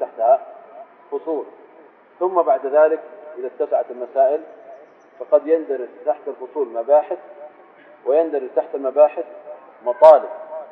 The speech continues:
نعم، الشاهد أن هذه من الأمور الاصطلاحية، لكن في الغالب أن الكتب لا تخرج عن هذا،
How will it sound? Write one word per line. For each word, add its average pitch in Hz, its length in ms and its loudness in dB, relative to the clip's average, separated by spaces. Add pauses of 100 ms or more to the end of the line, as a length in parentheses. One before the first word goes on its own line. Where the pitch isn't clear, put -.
(380)
نعم، 214 180 -12 (460)
الشاهد 147 340 -2
أن 143 140 -8
هذه 151 280 -2
من 139 140 -6
الأمور 123 340 -6 (640)
الاصطلاحية، 135 560 -6
لكن 139 260 -2
في - 80 -6
الغالب 160 400 6 (600)
أن 160 160 -2
الكتب 156 420 -4 (320)
لا 160 100 6
تخرج 139 340 -4
عن 120 120 -10
هذا، 110 320 -8